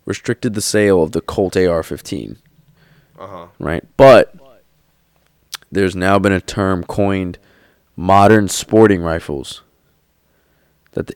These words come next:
Speaker 1: industry is using to put these guns under. And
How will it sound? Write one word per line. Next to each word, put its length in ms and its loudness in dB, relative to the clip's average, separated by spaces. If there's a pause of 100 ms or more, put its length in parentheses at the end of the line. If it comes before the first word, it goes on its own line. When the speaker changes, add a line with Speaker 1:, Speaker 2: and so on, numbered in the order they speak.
Speaker 1:
industry 460 -2
is 140 -6
using 400 -4
to 120 -20
put 340 -8
these 180 -8
guns 320 -4
under. 420 -10 (1080)
And 480 0